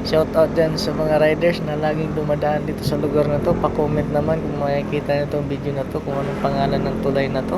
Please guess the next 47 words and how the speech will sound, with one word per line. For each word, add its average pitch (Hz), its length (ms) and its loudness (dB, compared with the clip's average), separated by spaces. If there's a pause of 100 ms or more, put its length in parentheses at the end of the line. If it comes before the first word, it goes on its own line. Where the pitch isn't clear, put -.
(140)
So, 151 80 -2
maraming 139 400 0
salamat 139 480 -2
sa 131 160 -2
inyo. 143 160 -4 (480)
At 143 160 -6
shout 165 240 4
out 170 240 2
din 180 160 -2
sa 156 160 0
aking 156 240 -4
mga 151 240 -2
followers 151 560 0
ng 147 80 -2 (800)
saan 156 240 -4
mang 151 160 -2
sulok 151 320 -2
ng 147 80 -4
mundo. 143 320 -2
Maraming 139 400 -2
salamat. 135 480 -4
God 131 160 -2
bless 143 240 -4
at 127 160 -6
ingat 127 320 -4
po - 160 -6
tayong 131 240 -2
lahat. 147 320 -2 (160)
At, - 80 -6
ah, 131 480 -6 (640)
sa 160 80 -4
mga 165 240 0
baguhan 170 400 2
dyan, 220 240 2
at, 151 240 -2
ah, 220 80 -2
huwag 226 160 -4
kalimutang 208 480 0
suportahan 170 640 -2
si - 80 -6
Logimix 147 560 -2
T - 160 -4
V 135 240 -6
Vlog. 127 400 0
So, 123 240 -4
don't 131 320 -4
forget 131 400 -2